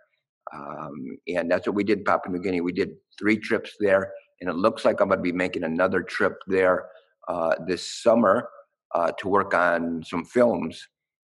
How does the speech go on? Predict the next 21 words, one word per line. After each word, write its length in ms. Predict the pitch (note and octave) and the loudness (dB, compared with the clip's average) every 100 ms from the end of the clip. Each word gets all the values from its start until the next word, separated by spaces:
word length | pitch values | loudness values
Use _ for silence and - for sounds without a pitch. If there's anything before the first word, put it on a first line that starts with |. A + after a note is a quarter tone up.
| - | -4
with 120 | F2+ | -2
a 60 | |
filmmaker 720 | - A#2 G#2+ F#2 D#2 - E2 E2+ - | 0 2 2 2 -4 -6 -10 -12 -8
who 80 | |
would 100 | F2+ | -2
like 220 | F2 F2+ F#2+ | 2 2 0
me 80 | |
to 80 | F2 | -4
join 400 | D#2+ F#2+ F#2 G2 | -4 0 0 0
him, 340 | F#2+ E2+ D2+ D2+ _ _ _ _ - | -2 -2 -2 -6 _ _ _ _ -14
uh, 240 | F2 D#2+ D#2 | -8 -6 -6
this 200 | E2 - | -6 -2
summer. 320 | F#2 F2+ C#2 | -2 -2 -10
So, 280 | - - F2+ - - - | -6 -4 -4 -6 -20 -8
you 80 | A#2 | 2
know, 60 | C3 | 2
it's 120 | C3 | 4
been 140 | D3+ | 2
a 40 | C3+ | 4
great 320 | C3 C3+ C3+ | 6 4 4
project, 720 | A#2+ A2+ A#2 B2+ C3+ - | 4 4 4 2 -2 -2